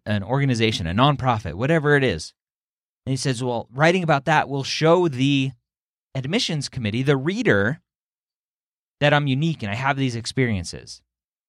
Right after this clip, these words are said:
I said, "Great. You're writing why you think you're gonna be a great physician. You're also writing from the standpoint of,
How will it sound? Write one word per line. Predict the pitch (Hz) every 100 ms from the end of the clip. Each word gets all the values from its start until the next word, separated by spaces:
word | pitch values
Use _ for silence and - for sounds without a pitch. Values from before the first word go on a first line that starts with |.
| _ _ _ _ _ _ _ _ _ _ _ -
I |
said, | 135 143
"Great. | 143 180 - _ _ -
You're | 110 135 196 226
writing | 143 123 110 120 220 - _ _ _ _ _ _ _ _
why | 110 131 143
you | 190 175
think | 165 165 143
you're |
gonna | 123 135
be | 117 123
a |
great | 107 113 -
physician. | 107 104 78 50 _ _ _ _ _ _ _ _ _ _ _ _
You're | - 190
also | 180 269 - 208
writing | 135 123 127
from | 131
the | 123
standpoint | 123 127 117 120 120 135
of, | - 131 131 127